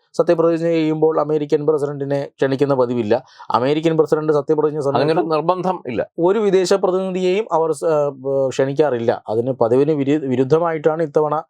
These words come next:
Speaker 1: വിദേശ പ്രതിനിധികളെ ഉണ്ടായിട്ടുള്ളത്. അപ്പോൾ അതുകൊണ്ട് തന്നെ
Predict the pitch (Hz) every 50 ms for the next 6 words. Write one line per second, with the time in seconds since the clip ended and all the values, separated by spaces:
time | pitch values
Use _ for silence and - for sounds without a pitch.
0 | _ _ _ _ _ - - 156 170 170 - 175 160 160 151 151 151 151 147 147
1 | 143 139 139 143 - 156 139 135 131 123 101 104 110 117 123 143 139 143 170 190
2 | 208 214 214 226 226 202 202 214 214